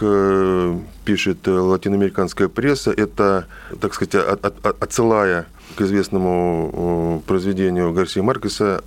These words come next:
э, «Смерть, о которой знали заранее». Так вот, про бунт в Чили, э, пишут так: «Это бунт, о котором знали заранее, который предвиделся и который зрел давным-давно».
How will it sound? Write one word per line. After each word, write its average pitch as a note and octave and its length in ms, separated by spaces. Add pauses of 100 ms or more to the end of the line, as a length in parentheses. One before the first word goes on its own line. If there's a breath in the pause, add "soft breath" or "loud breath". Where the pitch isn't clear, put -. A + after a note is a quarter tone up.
э, - 320
«Смерть, G2+ 280
о E2+ 40
которой F2+ 300
знали E2+ 220
заранее». E2 400
Так - 160
вот, G#2 180 (540 loud breath)
про G2+ 160
бунт G2+ 280
в - 80
Чили, G#2+ 560
э, F#2 120
пишут F#2+ 300
так: F2 180
«Это F#2 160
бунт, B2+ 300
о G2+ 40
котором F#2+ 340
знали F#2 220
заранее, E2+ 420
который F#2 300
предвиделся F#2 800
и D2 80
который F2+ 380
зрел F#2 500
давным-давно». E2 720